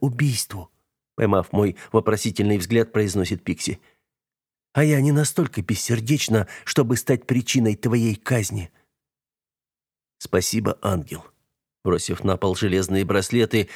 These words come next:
с усилием поднимаюсь на ноги. Меня сильно штормит, я с трудом удерживаю равновесие,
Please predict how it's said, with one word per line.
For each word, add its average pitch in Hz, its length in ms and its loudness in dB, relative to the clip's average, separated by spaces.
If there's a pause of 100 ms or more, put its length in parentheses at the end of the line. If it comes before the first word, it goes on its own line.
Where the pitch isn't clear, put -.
с - 100 -8
усилием 104 460 0
поднимаюсь 98 640 -2
на 104 100 -2
ноги. - 340 -10 (960)
Меня 131 340 2
сильно 92 440 -2
штормит, 107 580 0
я 98 180 2
с - 100 -6
трудом 107 360 2
удерживаю 107 640 2
равновесие, 117 800 2